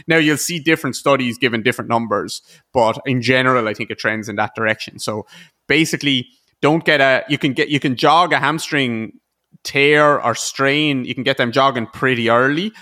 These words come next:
and sprinting is gonna be a big issue for them. But for the calf issue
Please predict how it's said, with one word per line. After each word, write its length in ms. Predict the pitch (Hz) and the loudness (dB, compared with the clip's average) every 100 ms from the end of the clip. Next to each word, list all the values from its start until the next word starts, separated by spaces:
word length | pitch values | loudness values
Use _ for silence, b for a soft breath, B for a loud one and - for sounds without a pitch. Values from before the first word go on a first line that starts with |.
| B | B
and 120 | - | -10
sprinting 580 | - - 127 127 143 147 | -8 -8 -2 -2 0 -2
is 140 | 143 120 | -2 -2
gonna 180 | 135 | -2
be 100 | 127 | 0
a 60 | 127 | -2
big 180 | 123 123 | -2 -2
issue 280 | 135 - 147 | -2 -2 0
for 180 | 151 | 2
them. 140 | 165 190 | 0 -2
But 220 | 120 - | -4 -2
for 100 | 117 | -6
the 80 | 98 | -6
calf 400 | - 127 143 165 | -2 2 2 2
issue 460 | 113 - 110 135 | -2 0 0 0